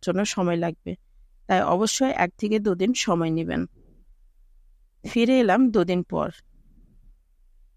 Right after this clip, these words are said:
এখন আমগুলো আর নরম নেই, আমগুলো এখন শক্ত হয়ে গেছে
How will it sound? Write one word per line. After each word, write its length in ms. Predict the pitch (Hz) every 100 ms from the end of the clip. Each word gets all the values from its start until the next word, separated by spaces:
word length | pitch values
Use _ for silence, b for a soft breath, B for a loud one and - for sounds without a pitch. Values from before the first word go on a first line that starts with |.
| _ _ _ _ _ _ _ _ _ _ _ _ -
এখন 260 | 190 170 190 - 185
আমগুলো 320 | 180 185 185
আর 100 | 190 185
নরম 260 | 175 170 180
নেই, 200 | 185 262 - _ _ _ _ _ _ _ - _ _ - _ _ - _ _ _ _ _ - _ _ _ - _ _ _ _ -
আমগুলো 340 | 180 175 185 190
এখন 200 | 180 214
শক্ত 340 | - 175 - 196
হয়ে 240 | 196 196
গেছে 300 | 202 208 -